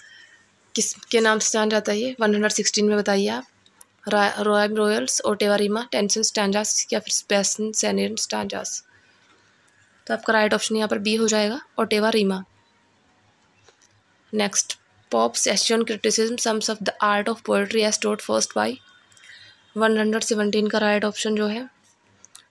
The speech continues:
बताना है, यहाँ पर होरेस है ये। ओके,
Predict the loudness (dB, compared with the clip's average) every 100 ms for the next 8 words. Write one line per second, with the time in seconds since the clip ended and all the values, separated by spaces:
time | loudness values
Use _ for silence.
0 | -6 0 0 0 -4 -10 _ _ _ -20
1 | -8 -2 -2 0 -2 -2 -2 0 2 2
2 | 0 -6 -10 _ _ _ _ _ _ _
3 | _ _ _ _ _ -16 -10 -12